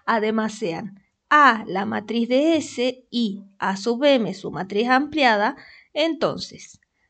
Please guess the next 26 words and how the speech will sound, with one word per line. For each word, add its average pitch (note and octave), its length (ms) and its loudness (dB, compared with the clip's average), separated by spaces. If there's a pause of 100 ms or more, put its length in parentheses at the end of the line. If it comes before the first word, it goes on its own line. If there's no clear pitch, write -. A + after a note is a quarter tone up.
si - 400 -6
el F#3+ 160 -2
rango A#3 400 4
de F#3+ 80 4
la F3 120 2
matriz G3 440 0
ampliada G3+ 720 -2
es G3 160 -6
distinto G3 580 0
del D#3 160 -4
rango F#3+ 300 -2
de F3+ 60 0
la E3+ 80 -2
matriz G3 280 -2
del A3 140 -2
sistema, C4 640 0 (480)
esto G#3 240 -2
es A3 80 0
equivalente G#3+ 680 2
a A3+ 60 2
decir B3 360 0
que F#3+ 120 -6
el E3 40 -6
sistema G#3+ 680 -2
es G3 260 -6
incompatible. G#3+ 880 -2